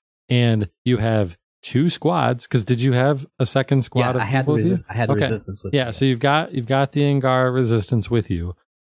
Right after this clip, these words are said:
Speaker 1: and almost right after you get into the base, like, you, you make it to the first room that has Ket, and then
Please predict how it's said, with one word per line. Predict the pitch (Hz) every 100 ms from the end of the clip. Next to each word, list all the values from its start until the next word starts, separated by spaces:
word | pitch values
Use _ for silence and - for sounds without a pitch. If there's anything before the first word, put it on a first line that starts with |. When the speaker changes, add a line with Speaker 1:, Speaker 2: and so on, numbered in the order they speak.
| -
Speaker 1:
and | 123 123 117 107 - _ _ _ _ _ -
almost | 131 160 180 160 -
right | 120 113 127
after | 123 120 -
you | 123 113
get | 101 113
into | 110 101 - 104
the | 101 95 92 90 _
base, | 143 151 117 -
like, | 117 104
you, | 127 135
you | 147 135
make | 147
it |
to | 131
the | 117
first | 147 147 151 -
room | 139
that | 123
has | 110 101
Ket, | - 101 95 - _ _ -
and | 113 117
then | 127 127 120